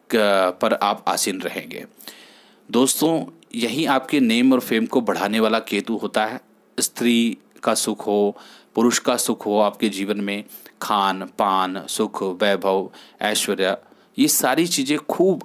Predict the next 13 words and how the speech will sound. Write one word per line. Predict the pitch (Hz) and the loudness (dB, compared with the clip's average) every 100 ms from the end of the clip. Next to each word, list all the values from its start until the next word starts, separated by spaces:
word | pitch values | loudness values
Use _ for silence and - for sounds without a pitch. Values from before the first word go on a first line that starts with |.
| - | -2
आपके | 110 127 | 0 0
जीवन | 104 104 92 | 0 -4 -6
में | 90 101 | -8 -6
मिलेंगी। | 98 73 - - - _ - - - - - | -6 -8 -12 -16 -18 _ -20 -20 -20 -20 -2
आप | 117 139 | 0 2
शत्रुओं | - 120 - 135 135 | 2 0 2 2 4
का | 147 | 2
दमन | 135 - 104 120 | 0 0 2 2
करने | 127 123 123 | 2 2 2
वाले | 120 117 120 | 4 2 2
यहाँ | 117 113 | 0 0
पर | 120 | -2
होंगे | 107 110 120 | -2 -2 -4